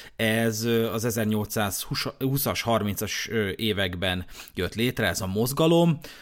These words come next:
mely végső soron egyházzá nőtte ki magát, akkor az Egyesült Államok még teljesen másképp nézett ki, értelemszerűen. Még akkor kezdtek el tendálni a nyugat felé,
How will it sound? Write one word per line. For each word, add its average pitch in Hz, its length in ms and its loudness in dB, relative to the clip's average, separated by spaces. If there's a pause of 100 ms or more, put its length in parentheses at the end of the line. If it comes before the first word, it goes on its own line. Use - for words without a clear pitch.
mely 104 360 2 (320)
végső 104 280 0
soron 98 460 -4
egyházzá 95 520 -4
nőtte 92 340 -6
ki 123 100 -4
magát, 123 400 -2
akkor 98 180 -8
az 104 100 -2
Egyesült 110 400 -2
Államok 123 280 -2
még - 220 -8
teljesen 95 680 -2 (160)
másképp - 500 -10
nézett 101 380 -6
ki, 151 260 -2
értelemszerűen. 110 840 -2 (360)
Még 107 200 2
akkor 117 320 2
kezdtek - 400 -6
el 92 320 -2
tendálni 92 680 0 (120)
a 92 360 -4
nyugat 113 360 2
felé, 110 440 2